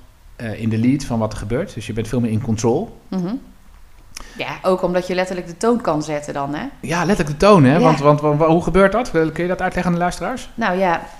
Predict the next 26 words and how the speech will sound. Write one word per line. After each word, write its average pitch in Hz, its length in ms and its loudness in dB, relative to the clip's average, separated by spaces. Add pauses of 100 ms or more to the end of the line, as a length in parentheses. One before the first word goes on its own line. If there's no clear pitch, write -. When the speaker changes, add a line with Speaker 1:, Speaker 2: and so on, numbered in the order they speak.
(100)
Speaker 2:
eh, 175 100 -6 (200)
het 175 120 -2
moment 226 240 2
dat 226 120 -2
jij 214 160 -2
het 190 120 -6
initiatief - 480 -6
neemt 180 200 -6
in 190 160 -6
een 185 80 -6
bijvoorbeeld 185 400 -4
gesprek, - 500 -6 (140)
Speaker 1:
Ja. 113 220 -4 (100)
Speaker 2:
en 185 120 -4
jij 202 220 2
kiest 262 260 -4
ervoor 185 260 -4
om 180 120 -2
een 170 120 -8
open - 320 -2
en, 180 220 -4
eh, 170 220 -4
vrolijke 196 680 2
en, 165 480 -2
eh, 156 300 -2
ehm, 147 520 -6